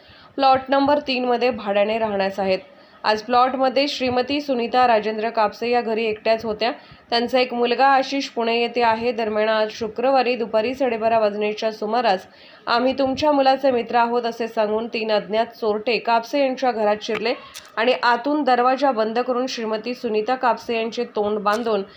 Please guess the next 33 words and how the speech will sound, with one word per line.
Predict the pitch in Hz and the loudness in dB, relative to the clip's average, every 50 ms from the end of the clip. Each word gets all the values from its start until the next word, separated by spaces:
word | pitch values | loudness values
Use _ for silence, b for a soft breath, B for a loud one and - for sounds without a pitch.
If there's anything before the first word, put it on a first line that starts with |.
| B B B B - - | B B B B -12 -6
श्रीमती | 226 254 254 262 262 254 302 294 | -2 2 2 2 2 2 0 -4
कापसे | 285 - 262 240 233 233 - - 294 | 0 2 2 2 2 0 -2 0 0
यांना | 285 269 269 269 | 2 2 2 2
जीवे | 269 220 202 214 208 226 262 | 0 -2 -4 -4 0 0 2
मारण्याची | 277 269 254 240 233 240 240 247 240 - 269 262 | 2 2 2 2 2 2 0 -2 -2 -4 -4 -4
धमकी | 208 226 208 208 214 214 269 285 | -2 -2 -2 -2 -2 -2 -4 -2
देऊन | 240 262 247 247 262 269 | -2 0 0 0 -2 -2
श्रीमती | 262 - 226 220 220 220 214 247 | -6 -8 -8 -6 -6 -6 -6 -6
कापसे | 233 - 233 214 208 208 - - 294 294 | -4 -2 0 0 0 -2 -2 -2 0 0
यांच्याकडील | 269 247 220 - 247 226 233 226 233 240 247 214 | 0 0 -2 -4 -4 -4 -2 -2 -4 -4 -4 -2
दोन | 196 220 220 226 240 254 | -2 -2 -2 -2 -2 0
तोळे | 269 277 277 294 | 0 2 0 0
सोन्याची | 294 285 247 226 226 226 220 - 240 220 | 0 -2 -2 -2 -2 -4 -6 -6 -10 -8
चेन | - - 226 240 269 - B B B B B B B B | -6 -4 -2 -2 -2 -4 B B B B B B B B
आणि | 220 233 254 | 0 0 0
तिजोरीमधील | 247 - 262 233 208 262 277 294 320 311 302 285 302 285 285 | 0 -2 -4 0 2 2 2 2 2 2 2 2 2 2 2
रोख | 254 240 247 247 - | 2 2 2 0 0
रक्कम | 247 226 226 226 - 226 240 247 254 | -2 -2 -2 -2 0 0 0 2 2
आणि | 240 226 226 233 | 0 0 0 -2
मोठे | 233 220 202 190 202 196 202 254 277 | -2 -2 0 0 0 0 0 -2 0
दोन | 226 254 254 254 247 | 2 2 2 0 0
मोबाईल | 214 196 208 220 220 254 262 269 262 254 | 0 0 0 2 2 2 0 0 -2 -6
संच | - - 233 220 233 240 - - | -8 -4 -4 -4 -4 -4 -4 0
असा | 233 202 196 202 196 - 226 214 220 233 | 2 2 2 2 2 2 2 2 2 2
सुमारे | 233 - 233 214 214 226 254 254 214 180 170 170 B B B B B B - | 0 -4 -8 -4 -2 0 0 2 0 0 -2 -4 B B B B B B -2
एक | 202 220 214 214 - | 0 0 0 0 -2
लाख | 226 233 233 233 233 240 240 - 269 | -2 2 2 2 2 2 0 -2 -4
अकरा | - - - - - 254 269 269 269 | -2 -2 -2 -2 0 2 4 4 2
हजार | 262 - 247 220 202 262 277 285 | 2 0 -4 -2 0 2 2 2
रुपयाचा | 262 262 254 240 240 233 233 - 247 | 2 0 0 0 -2 -2 -2 -4 -4
मुद्देमाल | 226 214 202 185 196 208 208 208 202 214 | -2 -2 -4 -2 -2 -2 0 0 -2 -2
चोरून | 208 - 214 202 196 185 190 196 | -4 -4 -4 -2 -2 -2 -2 0
नेला. | 190 185 185 190 185 | 0 0 0 0 -2